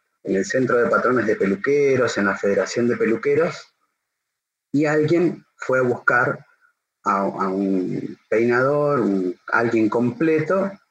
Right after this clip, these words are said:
que se pueda hacer cargo de un negocio. Y bueno, vine a probar suerte tres meses,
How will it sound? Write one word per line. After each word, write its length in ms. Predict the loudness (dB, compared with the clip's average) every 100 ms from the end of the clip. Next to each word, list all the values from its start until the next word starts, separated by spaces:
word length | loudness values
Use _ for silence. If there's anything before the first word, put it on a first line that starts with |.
| _ _ -6
que 100 | -4
se 120 | -2
pueda 160 | 0 0
hacer 220 | 0 0
cargo 260 | 2 2 4
de 60 |
un 120 | 2
negocio. 440 | 2 2 -2 -2 -4 -6 _
Y 60 | 0
bueno, 280 | 2 0 -2
vine 260 | -2 0 0
a 60 |
probar 500 | 0 2 2 2 0
suerte 360 | 0 0 0 0
tres 260 | 0 0 0
meses, 580 | -2 0 -2 -2 -8